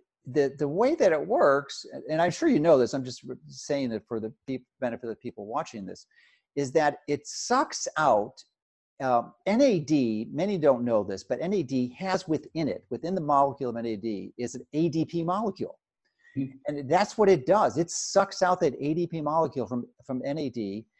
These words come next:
Speaker 1: and not just one N A D, but a hundred to a hundred and fifty of them to prepare, to repair every single break of D N A. And it creates this matrix that allows the D N A repair enzymes to go and, and fix the damage.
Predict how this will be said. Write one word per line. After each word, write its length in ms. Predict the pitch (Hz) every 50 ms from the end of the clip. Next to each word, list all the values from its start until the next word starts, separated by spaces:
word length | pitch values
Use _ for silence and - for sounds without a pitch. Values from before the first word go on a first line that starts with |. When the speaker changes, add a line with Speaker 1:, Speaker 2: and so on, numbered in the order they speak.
| _ _ _ _ -
Speaker 1:
and 120 | - 151 170
not 220 | 208 226 269 262
just 240 | - - 269 - -
one 240 | 151 170 226 277 285
N 100 | 196 131
A 140 | 117 110
D, 220 | 104 - 101 101 113
but 180 | 110 156 165
a 40 | 185
hundred 440 | 170 - - 226 247 285 349 330 240
to 80 | 226 202
a 40 | 175
hundred 280 | 156 190 202 202 190
and 140 | 170 147 -
fifty 280 | - 220 254 247 208 147
of 60 | 123
them 100 | 135 135
to 100 | 127 - _ _
prepare, 420 | - 160 180 170 170 - - 151 151 - _ _
to 100 | - 170
repair 540 | 160 170 165 139 _ - 196 185 175 151 - -
every 200 | 156 165 170 143
single 300 | - - 151 143 131 113 104 110 _ _ -
break 380 | 127 135 151 139 113 104 107 _ _ _ _ _ _ _ _ -
of 160 | 123 123 120
D 160 | 113 139 135 131
N 100 | 120 120
A. 160 | 113 98 - - - _ _ _ _ _ _ _ _ _ - -
And 480 | 139 143 135 131 127 127 127 123 127
it 100 | 139 127
creates 220 | - - 170 156 -
this 160 | 156 120 107
matrix 600 | 131 127 135 135 131 - - 147 131 127 - -
that 120 | - 135 113
allows 360 | 117 117 117 117 117 113 98
the 80 | 123
D 140 | 117 113 123
N 60 | 117
A 60 | 117 113
repair 340 | 107 101 - 123 113 110
enzymes 280 | 110 - 113 107 104 -
to 60 | -
go 220 | 104 107 110 107 107
and, 100 | 104 107 -
and 120 | - 104 92 _ _
fix 200 | - 147 - -
the 100 | - -
damage. 460 | 113 170 190 233 202 - - - _